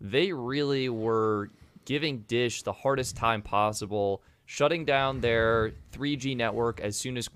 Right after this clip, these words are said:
possible, not being willing to help or compromise with Dish to migrate customers, to provide devices, to work with them on a solution, delaying the timeline of the shutdown or anything,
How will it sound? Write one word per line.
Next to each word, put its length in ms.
possible, 720
not 480
being 240
willing 300
to 260
help 420
or 140
compromise 840
with 340
Dish 440
to 640
migrate 560
customers, 800
to 100
provide 360
devices, 640
to 120
work 300
with 160
them 300
on 140
a 80
solution, 720
delaying 480
the 80
timeline 580
of 80
the 60
shutdown 480
or 80
anything, 580